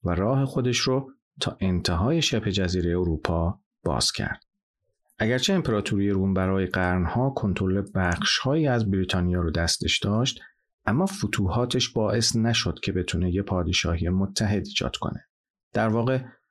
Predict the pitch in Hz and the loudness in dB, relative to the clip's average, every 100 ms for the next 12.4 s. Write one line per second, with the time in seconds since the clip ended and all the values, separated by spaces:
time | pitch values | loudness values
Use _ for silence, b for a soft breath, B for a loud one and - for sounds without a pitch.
0 | - 107 107 107 107 107 107 104 107 107 | -4 0 2 2 2 0 0 0 0 0
1 | 165 160 139 120 110 113 101 95 95 98 | 2 2 2 2 2 0 0 2 2 2
2 | 98 95 92 - 85 90 151 143 110 95 | 0 0 -2 -2 0 0 2 2 0 0
3 | - 87 - 82 80 82 90 104 b b | -2 -4 -2 -2 0 2 0 0 b b
4 | b - - 78 80 - 98 90 87 67 | b -12 -4 -2 0 0 0 0 0 -2
5 | 57 - - _ _ - 131 139 147 165 | -2 -6 -10 _ _ -6 -2 0 0 0
6 | 165 156 - 117 113 104 110 120 131 120 | 2 2 2 2 2 2 2 2 2 2
7 | 113 151 165 160 127 117 104 92 92 95 | 2 2 0 0 0 0 -2 0 0 2
8 | 95 107 113 127 107 55 - - _ _ | 2 2 2 2 0 -2 -6 -12 _ _
9 | - 147 135 120 113 - 110 104 139 175 | -2 0 2 2 0 0 0 0 0 0
10 | 165 113 - 107 113 107 92 90 92 95 | 0 -2 0 0 2 2 0 0 0 2
11 | 101 110 120 131 139 117 101 - 107 - | 2 0 2 2 0 0 0 0 0 -2
12 | - - - - | -4 -6 -8 -10